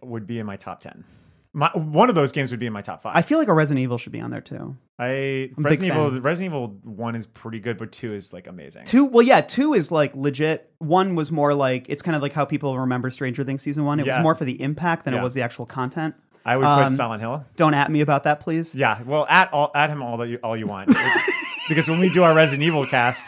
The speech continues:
Speaker 1: <laughs> Raccoon City.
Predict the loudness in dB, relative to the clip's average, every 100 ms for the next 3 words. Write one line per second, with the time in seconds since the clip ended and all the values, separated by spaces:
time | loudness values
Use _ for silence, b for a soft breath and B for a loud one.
0 | -10 -6 -6 -4 -6 -2 -4 -2 -4 -2
1 | -4 -4 -6 -8 _ 2 4 4 2 2
2 | 0 2 0